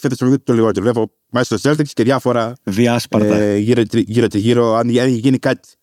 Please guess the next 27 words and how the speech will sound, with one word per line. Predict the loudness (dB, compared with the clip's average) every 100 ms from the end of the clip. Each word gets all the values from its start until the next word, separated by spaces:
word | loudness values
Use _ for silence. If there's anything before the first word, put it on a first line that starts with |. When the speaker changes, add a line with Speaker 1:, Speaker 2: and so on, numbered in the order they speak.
| _ _
Speaker 1:
αν | 0 2
έχει | 2
γίνει | 2 0 2
κάτι | 0
τρομερό | 0 0 2 0 0
που | 0 0
γράφουνε | 0 -2 -4 -10
στα | -4 -2 0 0
Speaker 2:
<laughs> |
Speaker 1:
social. | 0 0 0 -4 -6 -6 -6 -6 -8
Ε, | -4 0 0 0 0 0 -2 -4 _ _ -2
όσα | 0 0 0
μάτς | 0 0
έχω | -2 -2
δει, | 0 -2 -2 _ _ _ -2
ξέρω | 2
εγώ, | 2
είναι | 2 0 -4
έξι, | -4 -2 -2
εφτά, | -4 -2 -2 0 -2
τον | -2 0
Magic. | 0 0 -4 -6
Ακόμα | -4 0 0
και |
αυτά | 0 -6
που | -4
χάνουνε, | -2 2 4 2 0